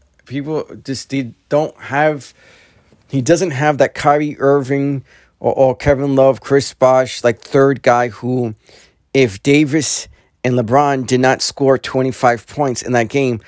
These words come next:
this guy's gonna come in and he's gonna score between eighteen and twenty-five and take over the fourth quarter. He doesn't have it. So for me,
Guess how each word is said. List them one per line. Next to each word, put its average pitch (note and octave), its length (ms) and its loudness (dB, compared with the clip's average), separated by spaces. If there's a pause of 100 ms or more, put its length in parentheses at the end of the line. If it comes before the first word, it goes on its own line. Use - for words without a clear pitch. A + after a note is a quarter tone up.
(300)
this E3 240 2
guy's C3 320 2
gonna C3 140 -4
come C3+ 320 -2
in E3+ 160 2
and D3 120 -6
he's G3 200 -2
gonna E3+ 100 2
score B2+ 420 2 (1000)
between C#3 440 -6
eighteen C#3 360 -2
and B2 100 -4
twenty-five A#2+ 600 0
and A2+ 100 -6
take - 260 -4
over A2 140 -6
the G#2+ 80 -8
fourth - 340 -8
quarter. - 380 -6 (1500)
He B2+ 100 -6
doesn't C3+ 240 0
have D#3 220 2
it. - 120 -6 (440)
So D#3 420 0 (100)
for - 160 -6
me, G3+ 460 0